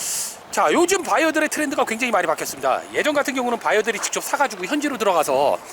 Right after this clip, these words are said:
차량 판매를 모색 후에 다시 한국으로 와서 또 차량을 사고 그런 패턴이었는데,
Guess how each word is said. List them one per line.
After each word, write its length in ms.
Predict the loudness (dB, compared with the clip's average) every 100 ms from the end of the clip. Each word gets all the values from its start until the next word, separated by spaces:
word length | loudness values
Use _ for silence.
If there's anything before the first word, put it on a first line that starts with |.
| -16 -18 -8
차량 240 | -2 0 0
판매를 340 | 0 0 0
모색 360 | 0 0 0 0
후에 320 | 2 2 0 -10 -12 -4
다시 220 | -2 0
한국으로 420 | 0 0 0 4
와서 220 | 4 2
또 120 | -4 -4
차량을 320 | -2 -2 0
사고 240 | -2 -2
그런 200 | -2 0
패턴이었는데, 640 | 0 0 0 0 2 2